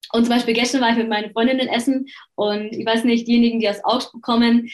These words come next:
kennen vielleicht das Café dreizehn. Und gestern Abend gab's zum Beispiel dort für mich einen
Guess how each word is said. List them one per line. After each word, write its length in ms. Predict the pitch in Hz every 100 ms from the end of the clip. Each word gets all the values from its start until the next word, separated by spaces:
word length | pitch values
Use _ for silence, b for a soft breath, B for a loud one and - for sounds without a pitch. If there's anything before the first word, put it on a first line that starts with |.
| B
kennen 200 | - 254
vielleicht 220 | 226 220 214
das 100 | -
Café 280 | 208 196
dreizehn. 760 | 185 202 262 262 190 196 240 262 b b
Und 180 | 180 185
gestern 260 | 262 294
Abend 460 | 262 247 254 240 -
gab's 360 | 208 220 - -
zum 140 | 208
Beispiel 480 | 190 196 - 196 190
dort 420 | 190 190 190 185
für 80 | 185
mich 340 | 190 185 185
einen 580 | - 180 180 175 175 185